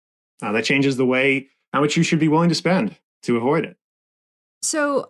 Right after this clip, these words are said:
Speaker 2: on that note, I mean, I was reading a, um, a Citigroup note by, um, one of their strategists recently, Matt King, and apparently Citi's been having a bunch of client calls with Larry Summers,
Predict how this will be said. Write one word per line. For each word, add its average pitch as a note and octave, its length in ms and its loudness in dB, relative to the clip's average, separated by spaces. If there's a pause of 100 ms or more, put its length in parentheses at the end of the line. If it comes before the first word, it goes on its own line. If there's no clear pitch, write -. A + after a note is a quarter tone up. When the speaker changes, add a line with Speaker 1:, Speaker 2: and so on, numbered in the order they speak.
(140)
Speaker 2:
on D4 180 0
that C#4 180 0
note, A3 300 0
I A3+ 80 -2
mean, B3+ 300 0
I C4 160 0
was D4 220 -2
reading A3 600 0
a, G3 320 0
um, F3+ 480 -2 (100)
a - 40 -4
Citigroup G3+ 560 0
note F#3 340 -2
by, F3+ 380 0
um, F3 320 -2
one F#3+ 160 0
of D#3+ 100 -6
their F#3+ 180 0
strategists F3+ 580 -2
recently, F3+ 360 -2
Matt F3 300 -2
King, F#3+ 520 -2
and F#3+ 380 0
apparently E4 500 0
Citi's A3+ 360 -2
been G#3+ 160 0
having F#3 600 -2
a F3 200 0
bunch F3 240 -2
of E3 80 -10
client F3+ 300 -2
calls F3+ 380 -2
with F3 220 -2 (220)
Larry E3+ 260 0
Summers, D#3+ 580 -2